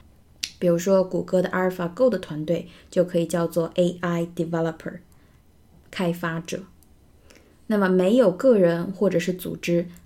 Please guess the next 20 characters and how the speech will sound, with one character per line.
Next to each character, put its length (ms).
has 320
so 280
far， 440
到 160
目 140
前 260
为 140
止， 280
claimed 760
to 160
be 380
the 100
player 680
behind 580
Master。 500
Claim，C 960
L 300
A 240
I 160
M 240